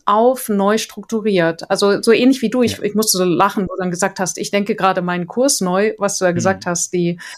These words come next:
Speaker 1: Academy. Da habe ich mir gedacht, "Ja, <laughs> ich auch."
Speaker 2: Ja.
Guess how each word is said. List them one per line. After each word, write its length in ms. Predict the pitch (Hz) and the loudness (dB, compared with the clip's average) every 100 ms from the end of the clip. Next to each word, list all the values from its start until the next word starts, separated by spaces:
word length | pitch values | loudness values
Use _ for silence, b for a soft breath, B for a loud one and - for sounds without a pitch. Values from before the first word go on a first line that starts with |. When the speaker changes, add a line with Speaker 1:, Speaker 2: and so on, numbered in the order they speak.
| B | B
Speaker 1:
Academy. 560 | 196 - 214 220 196 220 | -4 0 2 2 0 -2
Da 120 | 208 | 0
habe 100 | 226 | 0
ich 100 | 233 | 0
mir 80 | 208 | -2
gedacht, 240 | 202 214 | -2 -2
"Ja, 280 | 226 175 170 | 0 0 0
<laughs> 680 | 196 175 208 302 339 320 - | -2 0 2 2 2 0 -4
ich 220 | - - | -12 -4
auch." 200 | 175 175 | -2 -2
Speaker 2:
Ja. 240 | 240 - | -6 -12